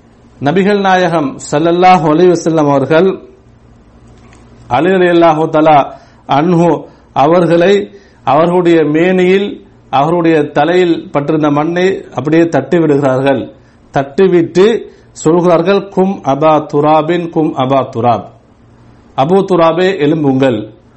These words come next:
அபு துராபே எழும்புங்கள்." அது கருத்து என்ன? மண்ணின் தந்தையே, ஏன்னா அவங்களோட உடம்புல மண்ணு பட்டிருக்கு. நபி அவர்கள் ஒரு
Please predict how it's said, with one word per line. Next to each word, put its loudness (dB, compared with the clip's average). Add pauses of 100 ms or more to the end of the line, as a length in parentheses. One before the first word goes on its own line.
(180)
அபு 0
துராபே 0
எழும்புங்கள்." -2 (600)
அது -2
கருத்து 0
என்ன? 0
மண்ணின் -2
தந்தையே, 0 (180)
ஏன்னா -12
அவங்களோட 0
உடம்புல 0
மண்ணு 0
பட்டிருக்கு. 0 (760)
நபி 0
அவர்கள் 2
ஒரு -2